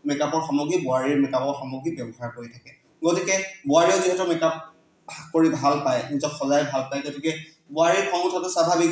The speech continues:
বোৱাৰীৰ খং উঠিলে, শাহুৱেকৰ প্ৰতি খং উঠিলে, শাহুৱে "কিয় মোৰ ভাগৰ মেকআপৰ যিসমূহ প্ৰসা-,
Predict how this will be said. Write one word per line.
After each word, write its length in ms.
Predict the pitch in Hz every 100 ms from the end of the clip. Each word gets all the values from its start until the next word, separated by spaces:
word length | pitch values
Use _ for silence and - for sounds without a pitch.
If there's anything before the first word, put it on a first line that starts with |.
| 165 143
বোৱাৰীৰ 280 | 147 160 160
খং 100 | 160 170
উঠিলে, 320 | 165 160 151 151 - _ -
শাহুৱেকৰ 420 | 151 165 165 160
প্ৰতি 180 | 160 160
খং 220 | 160 165 170
উঠিলে, 280 | 165 156 156 156 - -
শাহুৱে 440 | 143 156 151 156 151 - _
"কিয় 180 | - 170 175 165
মোৰ 140 | 151 147
ভাগৰ 320 | 147 147 151 151 - - _
মেকআপৰ 360 | 139 143 147 156
যিসমূহ 300 | 143 139 147 143
প্ৰসা-, 300 | 131 135